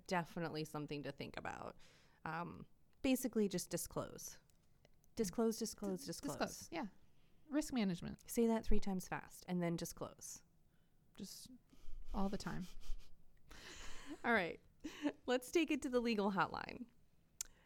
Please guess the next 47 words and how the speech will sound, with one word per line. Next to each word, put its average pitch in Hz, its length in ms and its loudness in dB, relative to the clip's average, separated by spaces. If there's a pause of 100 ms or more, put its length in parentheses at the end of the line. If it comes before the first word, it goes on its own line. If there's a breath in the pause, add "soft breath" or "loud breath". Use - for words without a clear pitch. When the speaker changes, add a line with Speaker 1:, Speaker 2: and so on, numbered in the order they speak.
(320 soft breath)
Speaker 1:
I 220 320 8
was 285 160 4
a 285 60 4
licensed 220 420 2
real 196 140 4
estate 196 220 0
agent 170 360 0
five, 156 240 4
this 196 180 -2
is 196 140 -2
not 165 240 4
from 185 180 4
me. 160 240 -2 (580 loud breath)
<laughs> 381 540 8
Sounds 359 340 12
like 330 200 12
it 262 100 12
is, 175 300 8
but - 120 4
it's 349 120 6
not. - 340 8 (120)
Speaker 2:
<laughs> - 140 -10
Speaker 1:
I 208 140 10
was 320 160 8
a 381 60 10
licensed 277 500 6
real 302 160 6
estate 240 300 6
agent 202 340 4
five 185 240 8
years 247 220 4
ago, 123 340 0 (300 loud breath)
but 220 100 6
I 208 80 10
do 214 160 4
not 208 220 4
currently 208 440 4
have 190 280 4
an 208 80 2
active 180 400 0
license, 170 500 0
nor 175 300 4
am 185 180 4
I 165 140 6
a 180 100 4
realtor 151 340 2
member. 208 480 2